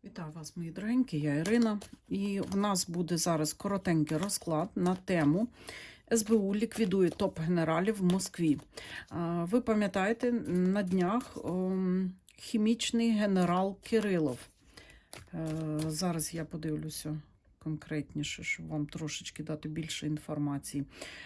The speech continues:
А, чим відомий і важливий хімічний генерал, якого ліквідувала С Б У?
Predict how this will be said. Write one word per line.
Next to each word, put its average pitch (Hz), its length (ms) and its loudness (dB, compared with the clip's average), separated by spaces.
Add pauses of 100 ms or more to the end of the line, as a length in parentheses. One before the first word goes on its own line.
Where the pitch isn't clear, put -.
(180)
А, 170 320 -2
чим 269 280 10
відомий 240 520 10
і 220 220 0
важливий 208 560 2
хімічний 190 640 0
генерал, 180 800 2 (540)
якого 214 480 0
ліквідувала 175 720 0
С 165 100 0
Б 165 140 -4
У? 151 340 4